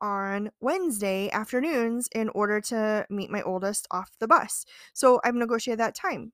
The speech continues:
Even if I need to be on site for work that day, I'm able to leave the site early to get home and finish the rest of my day remotely, which is always nice and a blessing to have.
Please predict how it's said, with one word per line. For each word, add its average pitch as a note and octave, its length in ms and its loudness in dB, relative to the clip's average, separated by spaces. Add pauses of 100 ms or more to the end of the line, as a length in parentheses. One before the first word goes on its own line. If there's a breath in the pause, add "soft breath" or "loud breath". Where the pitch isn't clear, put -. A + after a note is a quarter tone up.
Even B3+ 260 0
if C4+ 140 -2
I C4 100 0
need A#3+ 220 -2
to A#3+ 60 -8
be A3 260 -2
on A3 340 4
site C4 520 2
for G#3+ 140 -4
work B3 320 2
that F#3+ 220 -2
day, F3+ 300 2 (540 soft breath)
I'm A3+ 220 2
able B3 460 4
to F#3+ 760 2 (280)
leave C4+ 600 2 (520 soft breath)
the A3 200 0
site G#3+ 420 0 (120)
early G3+ 600 10
to A3+ 120 -6
get G#3+ 220 4
home G3+ 380 0 (300 loud breath)
and G3 260 0
finish A3 300 0
the F#3+ 100 -4
rest F3+ 260 -2
of F#3+ 100 -4
my F#3 140 -2
day E3+ 340 -2 (220)
remotely, G3+ 580 0
which G#3+ 220 -2
is A#3 120 0
always F#3+ 400 2 (140)
nice G3 460 -4
and F#3 360 -6
a F#3 60 -2
blessing F3+ 460 -6
to G3 100 -10
have. E3+ 240 -8